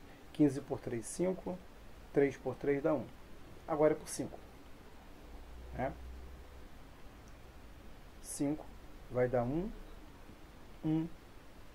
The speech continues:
e um. Se eu multiplicar esses fatores primos, eu vou ter o nosso M M C. Então aqui eu tenho dois, quatro, oito, vezes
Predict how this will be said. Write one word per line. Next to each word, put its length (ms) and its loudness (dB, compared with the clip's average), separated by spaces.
e 100 2
um. 120 6
Se 140 6
eu 40 12
multiplicar 520 6
esses 160 0
fatores 480 4
primos, 420 6
eu 80 -2
vou 160 4
ter 140 -2
o 80 4
nosso 500 2
M 300 6
M 140 6
C. 240 2
Então 140 4
aqui 100 2
eu 60 8
tenho 160 0
dois, 640 2
quatro, 340 8
oito, 420 2
vezes 960 2